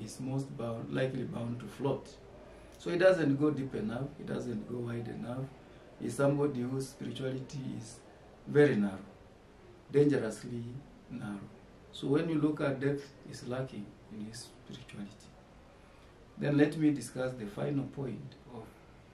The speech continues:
his connectedness. How connected is he in regard to his spirituality? The people around him,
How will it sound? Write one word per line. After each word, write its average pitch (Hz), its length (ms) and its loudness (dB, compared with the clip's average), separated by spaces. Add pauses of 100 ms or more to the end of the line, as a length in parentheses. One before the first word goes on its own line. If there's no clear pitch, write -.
(340)
his 135 220 2
connectedness. 110 1120 -8 (1500)
How 233 180 2
connected 151 840 4
is 117 280 -8
he 143 340 -4 (840)
in 117 180 -4
regard 127 580 -2
to 107 220 -6 (140)
his 123 180 -6
spirituality? 101 600 -10 (1700)
The 120 120 -2
people 139 320 2
around 127 340 0
him, 135 300 -6